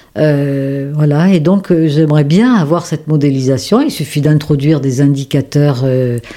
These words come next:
avec la boussole du, du communisme, avec la boussole du commun, avec la boussole du partage, comme vous l'avez dit,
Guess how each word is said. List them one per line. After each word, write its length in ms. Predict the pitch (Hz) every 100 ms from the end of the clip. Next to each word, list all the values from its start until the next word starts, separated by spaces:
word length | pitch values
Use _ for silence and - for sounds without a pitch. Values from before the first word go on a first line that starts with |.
| -
avec 260 | 139 143 147
la 80 | 143
boussole 500 | 131 131 - 151 135
du, 300 | 127 127 123
du 160 | 120 120
communisme, 720 | 139 139 160 185 226 226 175
avec 240 | 131 135
la 100 | 139
boussole 400 | 131 135 - 151
du 140 | 135 131
commun, 380 | 156 156 175 202
avec 240 | 170 147
la 100 | 147
boussole 380 | 139 135 - 139
du 120 | 135
partage, 480 | 139 135 - 220 226
comme 160 | 170 151
vous 100 | 139
l'avez 240 | 143 139
dit, 220 | 135 190